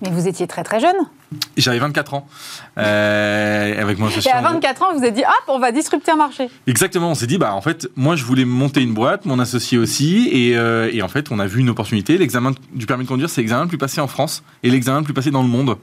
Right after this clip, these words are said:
Speaker 1: C'est vrai ?
Speaker 2: Euh, oui, devant tout autre, euh, examen. Et, euh, et en plus, c'était beaucoup trop cher en France. Les gens y consacraient en moyenne deux mille euros. Donc, euh, deux mille euros fois un million de candidats, ça fait un marché de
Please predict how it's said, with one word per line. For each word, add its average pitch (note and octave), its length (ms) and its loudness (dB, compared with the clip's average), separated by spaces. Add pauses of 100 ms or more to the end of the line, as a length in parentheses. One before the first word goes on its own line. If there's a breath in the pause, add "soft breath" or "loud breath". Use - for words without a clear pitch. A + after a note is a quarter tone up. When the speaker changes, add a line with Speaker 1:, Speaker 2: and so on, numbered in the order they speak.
(140)
Speaker 1:
C'est G#3 160 -2
vrai ? A#3 120 4 (120)
Speaker 2:
Euh, G#2+ 240 0
oui, A#2 80 0 (100)
devant A2+ 260 0
tout F3 280 -2
autre, C3+ 260 2
euh, A2 240 2
examen. A#2+ 480 0 (460 loud breath)
Et, A2 100 2
euh, G#2+ 400 0
et C#3+ 220 4
en A#2+ 80 -2
plus, F3 160 -4
c'était - 240 -2
beaucoup A#2+ 200 -6
trop B2 140 0
cher A#2+ 220 0
en G2+ 40 -2
France. C3+ 300 -4
Les G#2+ 120 -2
gens A2+ 120 0
y C3 80 0
consacraient - 380 -4
en A#2 40 2
moyenne A#2 260 4
deux D#3 120 2
mille D3 180 2
euros. A#2 220 0 (340 loud breath)
Donc, B2+ 380 2
euh, G#2+ 320 4
deux G#2+ 140 2
mille C#3 160 2
euros C#3 160 2
fois B2 280 -2
un C#3+ 60 2
million C#3 220 4
de C3 60 -2
candidats, A#2 300 0
ça D#3 140 -4
fait C3+ 80 -2
un A#2 80 -2
marché B2 320 -2
de C#3 200 0